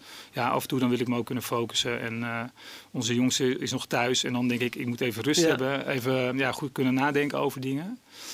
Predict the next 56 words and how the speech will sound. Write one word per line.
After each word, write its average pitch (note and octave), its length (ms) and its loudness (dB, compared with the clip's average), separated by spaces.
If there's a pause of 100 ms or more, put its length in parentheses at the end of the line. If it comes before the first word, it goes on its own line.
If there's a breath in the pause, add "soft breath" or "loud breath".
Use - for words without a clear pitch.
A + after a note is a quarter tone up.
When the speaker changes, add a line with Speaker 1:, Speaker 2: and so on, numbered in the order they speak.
Speaker 1:
Dus D3 100 -2
dan C3 80 2
vind C3 120 4
ik C3 60 4
het - 20 2
wel C3+ 140 4
echt, D3 180 -2
eh, D3 100 -2
heerlijk C3+ 380 2
om C3+ 180 4
ook C3 160 0
even, C3 420 0
ja, C3 140 2
op C3 100 -4
de C3+ 80 -4
studio C#3 260 2
bezig B2 380 -2
te C3+ 80 -6
zijn. C3 320 -4
En, B2 240 -6 (440 loud breath)
eh, B2+ 280 0
ik C#3 80 0
werk C3+ 180 2
ook C#3 100 2
nog C3 100 4
met C3 120 2
een - 60 0
andere C#3+ 220 0
partij C#3+ 440 0
veel C#3 140 -2
samen C3+ 560 2
en B2+ 300 -4
dan C3+ 280 0
ga C#3 120 0
ik C3+ 80 0
ook C#3+ 140 2
wel C#3 80 2
eens A#2 100 0
daar B2 140 2
en B2 100 0
daar B2 280 2
gewoon C#3 180 -2
een C3 80 2
dag C3 220 -2
zitten. D3 380 -2 (500 loud breath)
Dus D3 100 -2
het D#3+ 140 2
is E3 120 4
even, D#3+ 520 4
ja, D3+ 320 2
eh, C#3+ 360 0
op D3+ 140 -2
een D#3+ 80 -2
andere D#3+ 220 2
manier C#3+ 160 4
werken, F#3+ 460 0